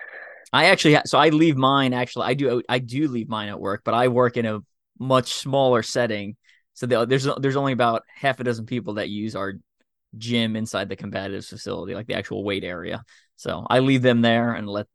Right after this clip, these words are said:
all the guys use them. And they work well for, you know, ju-, in jujitsu or combatives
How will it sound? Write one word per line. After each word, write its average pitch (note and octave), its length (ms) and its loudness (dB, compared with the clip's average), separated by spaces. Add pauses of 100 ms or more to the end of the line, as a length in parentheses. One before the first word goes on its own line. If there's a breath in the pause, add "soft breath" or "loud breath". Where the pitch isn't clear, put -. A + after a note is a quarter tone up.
(120)
all G#2 100 -2
the G2 80 -6
guys G2+ 320 -2
use G#2 140 -6
them. G#2 240 -8 (420 soft breath)
And G#2 180 -2
they A2 100 4
work B2 280 4
well A#2+ 240 6
for, A2 400 -2
you A2+ 160 0
know, A2 80 0
ju-, A#2 180 -6
in B2+ 120 0
jujitsu B2 640 2
or G2+ 220 -2
combatives A2+ 840 -4